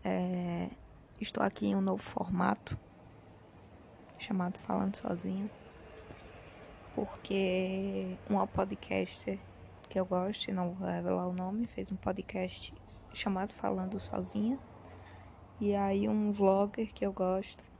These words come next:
que também não vou citar o nome, né, vlogger, youtuber, na verdade, também fez, começou um formato de vídeo chamado Falando Sozinha. Eu vou quibar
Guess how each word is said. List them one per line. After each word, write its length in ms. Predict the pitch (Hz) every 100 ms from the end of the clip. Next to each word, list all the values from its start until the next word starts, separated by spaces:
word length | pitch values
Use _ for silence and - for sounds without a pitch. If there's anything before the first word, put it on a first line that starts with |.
| - -
que 80 |
também 240 | - 185 190
não 120 | 190
vou 120 | 185
citar 240 | 185 - 196
o 40 |
nome, 300 | 185 196 233 -
né, 180 | 226 233 -
vlogger, 560 | - 196 190 180 180 -
youtuber, 560 | 202 190 - 185 190 180 - - -
na 100 | 185
verdade, 360 | 180 196 - - - - - - - - - - - - - -
também 440 | 359 330 214 208 240
fez, 540 | 220 220 220 - -
começou 440 | - 214 202 -
um 60 | 208
formato 380 | - 208 190 202
de 80 | 196
vídeo 320 | 196 202 208
chamado 520 | - 233 220 185 196
Falando 320 | 196 190 190
Sozinha. 320 | - 196 196 -
Eu 220 | 233 247
vou 220 | 233 202 208
quibar 500 | - 269 214 170